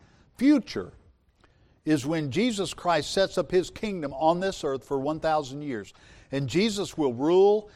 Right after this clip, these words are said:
and Jesus will reign, and we will see, and we will rule and reign with him, we that are saved. He's gonna rule from Jerusalem. We're gonna rule and reign with him. It's one thousand years where Jesus is king.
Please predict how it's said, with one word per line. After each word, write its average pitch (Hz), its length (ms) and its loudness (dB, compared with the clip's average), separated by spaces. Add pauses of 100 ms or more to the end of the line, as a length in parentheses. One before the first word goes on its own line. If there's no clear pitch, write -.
(160)
and 113 160 -4
Jesus 156 440 0
will 135 100 -2
reign, 160 520 -4 (260)
and 104 120 -8
we 139 120 2
will 147 160 0
see, 151 680 -2 (180)
and 127 120 -4
we 147 100 2
will 139 160 2
rule 151 280 0
and 143 100 -4
reign 143 240 -4
with 135 180 -4
him, 98 400 -14
we 123 260 -2
that 120 200 -4
are 123 80 -2
saved. 170 480 -8 (800)
He's 139 160 -4
gonna 151 180 4
rule 147 280 4
from 165 280 0
Jerusalem. 160 400 0
We're 151 140 2
gonna 160 200 2
rule 165 340 6
and 160 100 -2
reign 160 220 0
with 160 200 -2
him. 170 160 -4
It's 127 180 -6
one 156 220 0
thousand 151 400 2
years 139 280 0
where 127 180 0
Jesus 165 560 -2
is 123 140 -10
king. 123 460 -12